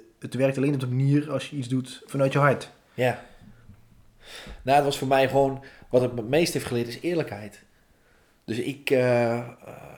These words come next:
Speaker 2: ik heb, ik heb daar dingen meegemaakt, ook gewoon dingen die nog steeds, eh, onverklaarbaar, eh, niet, niet oké zijn, weet je, eh, bedreigingen, dingen, dat je denkt, "Nou, weet je, we slaan het op." Maar eerlijkheid is voor mij het allerbelangrijkste. Dat ik gewoon echt, eh, zoiets heb v-, vanaf dat moment gehad van, "Nou, weet je,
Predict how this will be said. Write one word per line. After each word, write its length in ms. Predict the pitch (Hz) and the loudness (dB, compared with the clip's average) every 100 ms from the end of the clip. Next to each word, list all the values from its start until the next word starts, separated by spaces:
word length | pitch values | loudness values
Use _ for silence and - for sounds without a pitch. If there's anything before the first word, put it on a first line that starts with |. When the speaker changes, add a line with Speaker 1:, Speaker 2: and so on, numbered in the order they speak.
| - - | -20 -20
Speaker 2:
ik 160 | - - | -20 -14
heb, 180 | 117 107 | -12 -10
ik 120 | 110 | -8
heb 100 | 123 | -4
daar 100 | 127 | -2
dingen 180 | 131 123 | 0 0
meegemaakt, 400 | 127 120 123 131 | 0 0 -2 -2
ook 160 | 131 | -4
gewoon 240 | - 123 120 | -2 -2 -2
dingen 200 | 123 117 | -2 -2
die 320 | 113 110 107 117 107 | -4 -6 -8 -10 -12
nog 120 | 110 110 | -12 -4
steeds, 280 | 123 113 | -2 -2
eh, 220 | 113 107 92 | -4 -6 -6
onverklaarbaar, 640 | 113 - 113 117 110 107 | -8 -6 -4 -2 -2 -2
eh, 160 | 107 107 | -6 -6
niet, 300 | 113 120 - | -10 -14 -12
niet 220 | 123 120 | -8 -6
oké 280 | 110 117 117 | -2 -2 0
zijn, 260 | 117 110 107 | -2 -4 -6
weet 180 | 107 - | -10 -8
je, 100 | 110 | -8
eh, 360 | 107 107 104 | -6 -6 -6
bedreigingen, 880 | 110 110 107 110 104 110 107 104 104 | -8 -4 -2 -2 -4 -8 -8 -8 -8
dingen, 260 | 113 107 104 | -8 -8 -10
dat 100 | 104 | -14
je 80 | 92 | -14
denkt, 180 | 101 110 | -14 -14
"Nou, 280 | - 135 | -16 -14
weet 140 | 127 123 | -16 -14
je, 60 | |
we 60 | 120 | -14
slaan 160 | 131 127 | -10 -8
het 100 | 123 | -8
op." 160 | 135 - - - - _ | -12 -18 -20 -20 -20 _
Maar 440 | 117 123 117 - _ _ _ _ | 0 2 0 -8 _ _ _ _
eerlijkheid 460 | - 180 165 95 98 | 2 4 4 -2 -6
is 60 | - | -10
voor 80 | |
mij 80 | 107 | -12
het 80 | 107 | -12
allerbelangrijkste. 520 | 120 117 113 113 - 110 | -12 -12 -12 -14 -12 -12
Dat 60 | |
ik 60 | 123 | -6
gewoon 200 | 123 120 | -6 -6
echt, 320 | 127 - - | -6 -8 -10
eh, 300 | 120 120 113 | -8 -6 -8
zoiets 240 | 113 117 117 | -6 -6 -4
heb 160 | 117 | -8
v-, 60 | - - | -8 -18
vanaf 320 | - 120 117 | -10 -8 -4
dat 120 | 120 101 | -4 -4
moment 240 | 113 113 | -6 -8
gehad 240 | 113 110 | -8 -8
van, 140 | - 107 | -8 -10
"Nou, 180 | 107 110 | -8 -6
weet 160 | |
je, 80 | 120 | -8